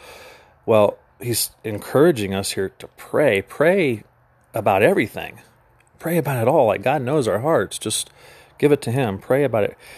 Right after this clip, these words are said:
Pray about everything. Tell God what you need. Okay, so tell Him, what, you know, what are your needs right now? You know, are you worried? Are you feeling anxious? Uh, you know, are, are you struggling financially? What is that?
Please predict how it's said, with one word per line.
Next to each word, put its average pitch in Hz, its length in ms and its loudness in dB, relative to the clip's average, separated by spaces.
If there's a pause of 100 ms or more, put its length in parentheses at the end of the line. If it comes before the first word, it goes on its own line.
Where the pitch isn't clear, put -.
(360)
Pray 180 160 2
about 117 200 2
everything. 117 440 -2
Tell 156 340 4
God 107 360 2
what 104 260 -2
you 123 180 -4
need. 107 520 -4 (1040)
Okay, - 260 0
so 151 140 2
tell 214 280 0
Him, 110 80 -2
what, 101 340 -2
you 120 80 -2
know, 117 80 0
what 139 140 2
are 175 100 4
your 135 140 0
needs 92 340 -6
right 90 160 -6
now? 87 280 -12 (880)
You 104 100 -4
know, 101 160 2
are 117 120 6
you 139 140 2
worried? 95 340 2
Are 92 120 -2
you 123 160 -2
feeling 107 360 -4
anxious? - 540 -4
Uh, - 220 -8
you 95 100 -10
know, 90 120 -12
are, 107 280 2
are 107 120 4
you 123 120 0
struggling 104 420 0
financially? 92 580 -8
What 113 220 -2
is 127 200 -2
that? 82 280 -6